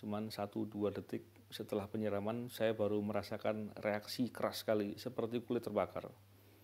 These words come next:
Karena itu reaksinya keras sekali dan saya langsung menjamkan mata, saya segera berlari menuju untuk mencari air. Eh, karena saya nggak bisa melihat, kemudian saya sempat bentur pohon rasanya di sana, dan kemudian karena saya sudah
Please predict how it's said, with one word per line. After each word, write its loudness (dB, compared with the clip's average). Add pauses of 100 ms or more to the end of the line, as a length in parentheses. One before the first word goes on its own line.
(720)
Karena 2
itu 2
reaksinya 4
keras 2
sekali 6
dan 4
saya 6
langsung 2
menjamkan 2
mata, 4 (480)
saya 4
segera 4
berlari 6
menuju 0
untuk 0
mencari 2
air. 4 (1120)
Eh, 2
karena 4
saya 0
nggak 0
bisa 2
melihat, 0 (160)
kemudian 0
saya -2
sempat 0 (160)
bentur 0
pohon 2
rasanya -2
di -2
sana, -2 (640)
dan -2
kemudian 4
karena 0
saya 2
sudah 2